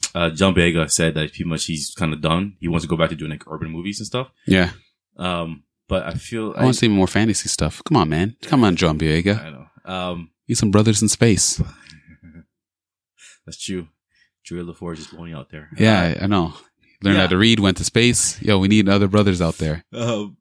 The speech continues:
Speaker 1: but yeah, I, I think, um, yeah, it looks like they open a door to something to happen. I know that, uh, I think it's Rian Johnson's writing a trilogy, or Jon Favreau. Someone's writing a
Speaker 2: No,
Speaker 1: trilogy.
Speaker 2: I think his trilogy, Rian Johnson's trilogy is done. It's o-, it's,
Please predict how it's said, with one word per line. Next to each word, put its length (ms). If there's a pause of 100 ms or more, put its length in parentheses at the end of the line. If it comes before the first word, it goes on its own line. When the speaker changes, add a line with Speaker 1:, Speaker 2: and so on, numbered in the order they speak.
(120)
Speaker 1:
but 100
yeah, 180
I, 200
I 60
think, 240
um, 380 (880)
yeah, 200
it 40
looks 140
like 160
they 320
open 260
a 60
door 180
to 80
something 340
to 60
happen. 240
I 100
know 260
that, 320
uh, 280
I 40
think 180
it's 100
Rian 360
Johnson's 500
writing 200
a 40
trilogy, 600
or 180
Jon 200
Favreau. 300
Someone's 240
writing 140
a 20
Speaker 2:
No, 140
Speaker 1:
trilogy. 140
Speaker 2:
I 40
think 280 (160)
his 420
trilogy, 600 (140)
Rian 240
Johnson's 340
trilogy 320
is 140
done. 340 (800)
It's 160
o-, 140
it's, 460